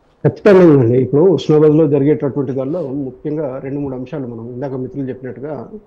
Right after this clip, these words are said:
కేసీఆర్ గారు ఎన్నికల శంఖారావాన్ని ప్రారంభిస్తూ రానున్న ఈ నలభై ఐదు రోజుల పాటు ఎక్కడెక్కడ ఏమేం చేయబోతున్నారు అనే దానికి సంబంధించినటువంటిది, ప్రజల్లోకి ఏ విధంగా వెళ్ళాలి, ఏ అంశాలను ప్రజలకు బలంగా తీసుకెళ్లాలనేటటువంటిది,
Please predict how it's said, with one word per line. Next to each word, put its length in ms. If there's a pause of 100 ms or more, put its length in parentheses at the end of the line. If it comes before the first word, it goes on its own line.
(220)
కేసీఆర్ 380
గారు 360 (160)
ఎన్నికల 320
శంఖారావాన్ని 680
ప్రారంభిస్తూ 760 (680)
రానున్న 600
ఈ 240
నలభై 320
ఐదు 180
రోజుల 260
పాటు 380 (480)
ఎక్కడెక్కడ 420
ఏమేం 420
చేయబోతున్నారు 540
అనే 180
దానికి 300
సంబంధించినటువంటిది, 920
ప్రజల్లోకి 720
ఏ 220
విధంగా 360
వెళ్ళాలి, 680
ఏ 220
అంశాలను 440
ప్రజలకు 440
బలంగా 300
తీసుకెళ్లాలనేటటువంటిది, 1200